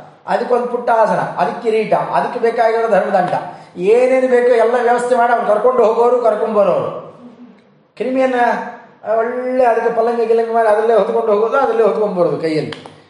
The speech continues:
ಅದ್ಭುತವಾದ ವ್ಯವಸ್ಥೆ ಮಾಡಿಸಿಬಿಟ್ಟ ಪರಮಾತ್ಮ ಅದಕ್ಕೆ. ಇಡೀ ಶರೀರ ಇರೋ ತನಕ ರಾಕಿ ಆಗಿಬಿಡ್ತು.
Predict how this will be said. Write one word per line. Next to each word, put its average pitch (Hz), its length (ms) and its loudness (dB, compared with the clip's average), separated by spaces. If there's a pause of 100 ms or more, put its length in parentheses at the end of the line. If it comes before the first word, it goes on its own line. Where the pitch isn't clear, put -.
(280)
ಅದ್ಭುತವಾದ 254 880 0
ವ್ಯವಸ್ಥೆ 254 300 0
ಮಾಡಿಸಿಬಿಟ್ಟ 233 400 -2
ಪರಮಾತ್ಮ 208 480 0
ಅದಕ್ಕೆ. 160 380 -4 (920)
ಇಡೀ 220 320 -10
ಶರೀರ 214 340 -2
ಇರೋ 214 280 0
ತನಕ 202 220 -4
ರಾಕಿ 160 280 -2
ಆಗಿಬಿಡ್ತು. - 420 -12